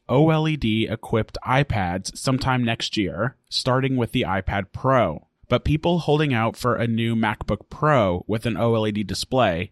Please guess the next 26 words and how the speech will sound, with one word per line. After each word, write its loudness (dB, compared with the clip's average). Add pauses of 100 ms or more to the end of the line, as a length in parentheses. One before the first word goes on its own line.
(140)
will -2
have -2
to -8
keep -6
waiting 2
for -2
at -2
least 0
several 0
more -2
years. -2 (320)
In 4
a 4
new 6
investor 0
note 2
seen 2
by 2
nine -2
to -4
five -2
Mac, -2 (100)
reliable 2
analyst -2
Jeff -2
Pu 0